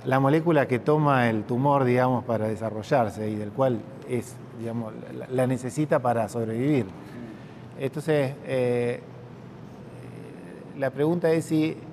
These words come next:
el hecho de que esa molécula venga a la alimentación puede llevarnos a pensar de que la alimentación podría,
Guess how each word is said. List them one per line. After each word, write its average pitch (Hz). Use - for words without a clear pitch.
el 135
hecho 175
de 160
que 165
esa 160
molécula 151
venga 156
a -
la 143
alimentación 139
puede 151
llevarnos 139
a 135
pensar 135
de 131
que 131
la 120
alimentación 117
podría, 123